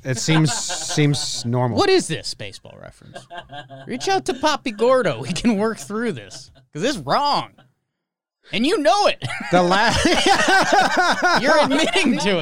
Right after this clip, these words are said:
Speaker 2: it.
Speaker 1: The last time he
Speaker 2: What
Speaker 1: gave up
Speaker 2: is this?
Speaker 1: the last time he gave up six home runs in a season was twenty twelve. And they're
Speaker 2: I'm
Speaker 1: deading
Speaker 2: gonna,
Speaker 1: the ball.
Speaker 2: I'm gonna pull a, I'm gonna pull a John Boy. I'm gonna contact them.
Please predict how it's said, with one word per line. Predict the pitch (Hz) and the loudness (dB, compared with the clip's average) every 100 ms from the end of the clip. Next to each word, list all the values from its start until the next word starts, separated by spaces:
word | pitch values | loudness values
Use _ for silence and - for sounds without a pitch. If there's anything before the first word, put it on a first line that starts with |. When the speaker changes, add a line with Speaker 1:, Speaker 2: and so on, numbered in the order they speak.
| 131 | -2
Speaker 2:
it. | 175 151 - 208 - - 233 | -4 -6 -4 -2 -4 -6 -4
Speaker 1:
The | 214 240 | 0 2
last | 220 262 - | 4 2 2
time | 262 269 | 2 6
he | 226 | 6
Speaker 2:
What | 202 | 6
Speaker 1:
gave | 214 220 | 4 6
up | 220 | 4
Speaker 2:
is | - | 0
this? | - 185 220 - - | 0 -2 -4 -10 -12
Speaker 1:
the | 233 196 | 2 4
last | 208 214 | 4 4
time | 240 | 4
he | 240 | 6
gave | 226 | 6
up | 233 | 4
six | 170 190 185 | 2 0 2
home | 202 196 | 4 6
runs | 190 190 | 6 4
in | 170 | 4
a | 170 | 2
season | - 180 175 | 4 4 6
was | 160 135 | 4 2
twenty | - 165 175 | 2 4 4
twelve. | 143 - 165 135 - - - 539 - - _ _ _ _ _ _ _ _ _ _ _ _ | 2 4 4 4 -2 -14 -18 -20 -20 -20 _ _ _ _ _ _ _ _ _ _ _ _
And | 247 311 320 | 0 2 4
they're | 254 | 4
Speaker 2:
I'm | 156 | 4
Speaker 1:
deading | 220 240 240 | 4 4 4
Speaker 2:
gonna, | |
Speaker 1:
the | 220 | 4
ball. | 170 226 110 - - - - - _ | 4 4 2 -4 -18 -20 -20 -20 _
Speaker 2:
I'm | 123 123 | -6 -4
gonna | 131 135 - | -2 -2 -2
pull | 143 147 | 0 2
a, | 151 151 151 135 123 | 2 2 0 -4 -6
I'm | 135 | -4
gonna | 143 | -2
pull | 160 165 | -2 -2
a | |
John | 156 208 | -2 -4
Boy. | 220 110 104 | -6 -8 -6
I'm | 123 | -4
gonna | 139 | -2
contact | 147 175 170 123 113 | 0 0 0 -6 -12
them. | 110 110 | -14 -16